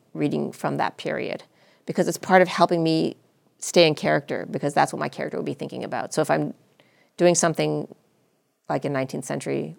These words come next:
London, then I'm reading Arthur Conan Doyle. Or there's a lot of great literature, but sh-, he's actually one of the characters she meets. So that was a great character to,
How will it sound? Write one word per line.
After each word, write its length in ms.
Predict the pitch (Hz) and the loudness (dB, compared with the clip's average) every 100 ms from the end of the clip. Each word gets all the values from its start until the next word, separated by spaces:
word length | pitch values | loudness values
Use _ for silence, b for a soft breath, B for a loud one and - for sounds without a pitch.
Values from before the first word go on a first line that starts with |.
| - | -8
London, 380 | 131 131 175 | -6 -4 -4
then 120 | 170 143 | -2 -2
I'm 140 | 135 | -2
reading 340 | 143 131 135 156 b b b b b | -4 -4 -8 -10 b b b b b
Arthur 200 | 165 143 | -12 -10
Conan 260 | - 135 139 | -10 -8 -6
Doyle. 400 | 147 147 - - b b b b | -4 -6 -8 -14 b b b b
Or 100 | - | 4
there's 140 | 160 156 | 4 6
a 40 | |
lot 200 | 147 139 | 6 6
of 60 | 143 | 4
great 140 | - | -4
literature, 400 | 127 143 143 - | -2 -2 -2 -6
but 300 | 165 120 - | -6 -8 -10
sh-, 120 | - | -14
he's 260 | 165 165 139 | -2 -2 0
actually 220 | 131 135 | -4 -6
one 80 | 143 | -8
of 40 | |
the 80 | 135 | -8
characters 320 | - - - | -10 -10 -10
she 120 | - | -10
meets. 280 | - - - | -10 -12 -6
So 180 | - 147 | 0 2
that 180 | - 156 | 8 8
was 120 | 170 | 8
a 60 | 156 | 4
great 300 | 143 156 151 | 4 4 4
character 400 | - 151 - 151 | 0 -2 -2 -6
to, 340 | - 143 151 | -4 -4 -6